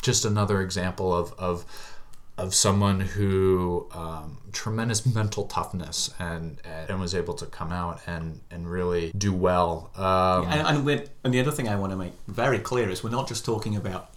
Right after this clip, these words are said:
Speaker 2: tough conditions and people dropping out. We're talking about tough conditions. Yes, people dropped out, but yes, people also did run five forty miles. You
Speaker 1: Mm-hmm.
Speaker 2: know, people
Speaker 1: Mm-hmm.
Speaker 2: did go into that and run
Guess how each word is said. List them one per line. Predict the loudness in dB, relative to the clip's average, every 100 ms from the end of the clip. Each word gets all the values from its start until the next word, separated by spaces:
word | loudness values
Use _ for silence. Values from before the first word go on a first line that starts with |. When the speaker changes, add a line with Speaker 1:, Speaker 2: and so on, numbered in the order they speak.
| -6
Speaker 2:
tough | -2 -2 0
conditions | -2 -2 -2 -4
and | -4
people | -6 -6 -6
dropping | -6 -6 -6 -6 -4
out. | -6 -6
We're |
talking | -2 -2
about | -2 -2
tough | 0 0 0
conditions. | 0 0 -2 -2 4
Yes, | 4 4
people | 2 0
dropped | -2 -2 -4
out, | 0 4
but | 6
yes, | 6 4 4
people | 0 2 2 2
also | 2 2 2 0 0
did | 4 4 4
run | 4 4 4 0 -2
five | -6 2 2 2 0
forty | -2 0 0 0 0
miles. | 2 4 4 2 0 0 8
You | 10
Speaker 1:
Mm-hmm. | 12
Speaker 2:
know, | 10 6
people | 6 6 8 6
Speaker 1:
Mm-hmm. | 8
Speaker 2:
did | 8 8
go | 6 6
into | 6 2 0
that | 0 -2 -4 -8 -10 0
and | 2 2
run | 2 4 2